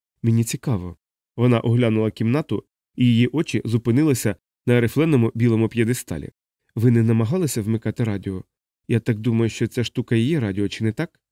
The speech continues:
"Це ще й телевізор", — сказав я їй. "Але користі від нього жодної. Струму немає".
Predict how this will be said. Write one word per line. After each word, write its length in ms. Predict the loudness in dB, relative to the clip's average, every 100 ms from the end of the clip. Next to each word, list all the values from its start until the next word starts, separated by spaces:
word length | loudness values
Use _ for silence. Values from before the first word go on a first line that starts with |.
| _ _ _ _
"Це 180 | 0
ще 140 | 2 -2
й 40 |
телевізор", — 580 | 0 0 0 -2 -8 -14 _ _ _
сказав 320 | -4 -2 0
я 100 | -2
їй. 280 | -4 -8 -18 _ _ _ _
"Але 320 | 0 2 2
користі 460 | 2 2 2 0 0
від 140 | 0
нього 220 | 0 0
жодної. 480 | 0 -4 -4 -10 -12 -18 _ _
Струму 360 | -6 2 2 2
немає". 340 | -4 -8 -12